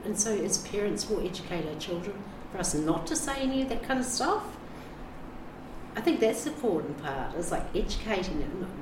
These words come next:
you know, education, because, oh, there's not a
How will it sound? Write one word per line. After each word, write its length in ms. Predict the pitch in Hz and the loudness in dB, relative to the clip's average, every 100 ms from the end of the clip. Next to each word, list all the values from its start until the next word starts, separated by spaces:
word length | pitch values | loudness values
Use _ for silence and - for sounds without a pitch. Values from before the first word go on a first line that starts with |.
| - | -6
you 120 | 185 190 | -4 0
know, 160 | 156 156 156 - | 0 -2 -4 0
education, 800 | 247 - - 185 196 - 175 - - - - | 0 0 -4 -2 0 0 -2 -4 -8 -10 -8
because, 380 | 240 240 262 - - - - - - 214 | -4 2 2 2 -6 -10 -10 -10 -4 4
oh, 180 | 240 208 | 6 6
there's 200 | 240 233 | 4 6
not 160 | 247 | 6
a 140 | 202 | 6